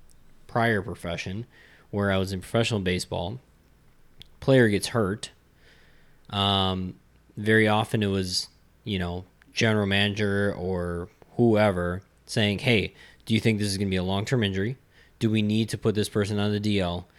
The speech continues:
Do we need to call somebody else up? Do we need to replace this person on the roster?" And it was really up to the head athletic trainer or the, the athletic trainer of the,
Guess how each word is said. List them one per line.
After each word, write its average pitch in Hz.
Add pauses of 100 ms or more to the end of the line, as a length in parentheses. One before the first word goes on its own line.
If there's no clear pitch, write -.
(300)
Do 107
we 107
need 101
to 104
call 98
somebody 92
else 90
up? 87 (140)
Do 95
we 95
need 95
to 95
replace 98
this 95
person 92
on 90
the 92
roster?" 107 (640)
And 113
it 113
was 110
really 135
up 120
to 139
the 113
head 107
athletic 113
trainer 107
or 101
the, 92 (360)
the 107
athletic 101
trainer 101
of 92
the, 87